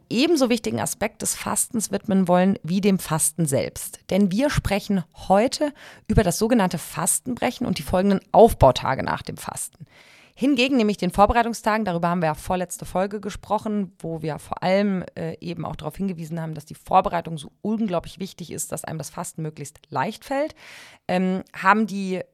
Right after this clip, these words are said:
Aufbautage und auch das Fastenbrechen einfach einen enormen Einfluss auf den gesundheitlichen Erfolg eines Fastenerlebnisses. Denn das lang ersehnte Fastenbrechen ist nämlich leider ja nicht nur ein Moment der Freude und des puren Genusses, wie sich's viele immer so vorstellen am Abend davor,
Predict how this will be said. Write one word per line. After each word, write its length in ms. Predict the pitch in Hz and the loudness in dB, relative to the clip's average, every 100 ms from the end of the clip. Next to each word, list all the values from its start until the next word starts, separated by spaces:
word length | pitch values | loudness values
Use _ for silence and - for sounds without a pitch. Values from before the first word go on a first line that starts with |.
| _ _ - | _ _ 2
Aufbautage 680 | 202 262 220 220 190 190 - | 4 4 2 0 0 -4 -4
und 160 | 226 | -4
auch 100 | - | -4
das 140 | 170 - | -6 -8
Fastenbrechen 720 | 175 180 - 175 185 - 180 | -6 -6 -8 -6 -6 -6 -8
einfach 280 | - 175 170 | -6 -4 -2
einen 180 | 165 | -2
enormen 440 | 135 160 156 185 190 | -2 0 4 4 4
Einfluss 560 | - 160 180 170 - - | -4 -4 -4 -8 -8 -6
auf 240 | 170 - - - _ - | -6 -6 -20 -20 _ -4
den 120 | 170 | -2
gesundheitlichen 840 | 170 233 175 127 131 - 123 135 _ - | 4 4 4 0 -2 -10 -12 -12 _ -6
Erfolg 520 | 147 - 139 107 - - | -6 0 -2 -2 -12 -8
eines 200 | 139 131 | -6 -4
Fastenerlebnisses. 1000 | 147 127 - 90 90 - - - - - _ _ - | -6 -6 -8 -10 -10 -14 -16 -18 -16 -18 _ _ -10
Denn 120 | 190 | -2
das 140 | 202 185 | -2 0
lang 280 | 165 214 | 0 0
ersehnte 460 | - 220 185 214 220 | 0 0 2 0 0
Fastenbrechen 640 | - 220 - 208 170 170 | -2 -4 -2 -6 -4 -6
ist 180 | - 190 | -4 -2
nämlich 200 | 202 190 | -2 -2
leider 240 | 170 180 | -2 0
ja 180 | 185 175 | 0 0
nicht 300 | 175 180 - | 0 -2 -2
nur 280 | 175 196 226 | 2 4 4
ein 60 | 226 | 4
Moment 360 | 165 170 196 | 2 0 -4
der 100 | 151 | -6
Freude 540 | - - 165 202 269 247 | -8 -4 2 4 4 0
und 140 | 175 | -2
des 120 | - | -8
puren 540 | - - 247 302 262 202 | -8 -4 0 2 2 0
Genusses, 580 | 170 175 214 262 254 | 0 0 -2 -4 -6
wie 80 | 202 | -8
sich's 220 | 180 160 | -10 -10
viele 200 | - 226 | -6 -2
immer 200 | 175 170 165 | -2 -2 -4
so 80 | |
vorstellen 760 | 170 - 147 202 - - 226 226 | -6 -6 -2 -2 -2 -2 -2 -2
am 140 | 180 | -4
Abend 360 | - 180 214 208 | -2 -2 -2 -6
davor, 400 | - - 175 233 | -8 -2 0 0